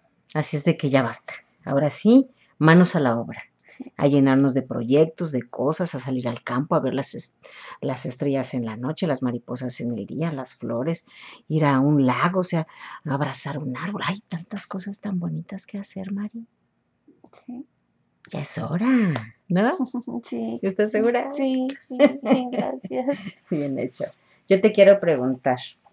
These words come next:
Speaker 2: Sí.
Speaker 1: quisieras que compartiéramos tu sesión en internet, me parece de muchísimo aprendizaje.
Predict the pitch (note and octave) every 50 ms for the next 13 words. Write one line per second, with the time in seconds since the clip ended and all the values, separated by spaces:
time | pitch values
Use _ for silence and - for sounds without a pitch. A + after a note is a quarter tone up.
0 | _ _ _ - - - B3 C4 - _ _ - G#3+ F#3+ - - A#3 A#3 B3 -
1 | - G#3+ - - D#3 D3+ - C#3+ C3 B2+ - D3 C#3+ D3+ D#3 D#3+ E3 - - C#3+
2 | - - D3+ D3 - - D3 C#3+ C#3+ C#3+ C#3 C3+ C3+ B2+ C3 - C#3 C#3 D3+ E3+
3 | F3+ F3+ F3+ F3 E3 D#3 - A#2 B2+ C3+ C#3 - - C#3+ D#3 D#3+ D#3 D3+ - -
4 | E3+ - - - - - - E3+ - - - - - F3+ E3+ - - - - F3
5 | - _ -